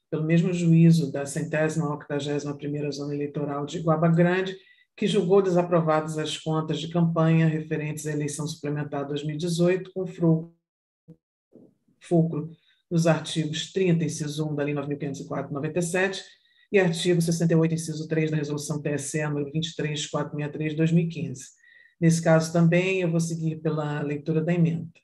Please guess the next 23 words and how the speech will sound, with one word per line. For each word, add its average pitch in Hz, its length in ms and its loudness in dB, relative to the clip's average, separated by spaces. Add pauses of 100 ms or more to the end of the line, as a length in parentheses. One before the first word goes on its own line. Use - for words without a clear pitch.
(600)
Recurso 175 420 2
eleitoral, 185 640 6
prestação 165 520 2
de 170 120 2
contas 180 440 -4
de - 80 -6
campanha, 180 560 0
eleição 165 360 4
suplementar 156 560 -2
dois 147 160 -2
mil 156 120 -2
e 156 40 -6
dezoito, 185 540 0
prefeito 165 500 2
e 156 40 -6
vice-prefeito, 170 760 0
município 165 640 4
de 156 140 -4
Iguaba 156 320 0
Grande, 160 340 4
Rio 160 120 2
de - 80 -4
Janeiro. 160 520 2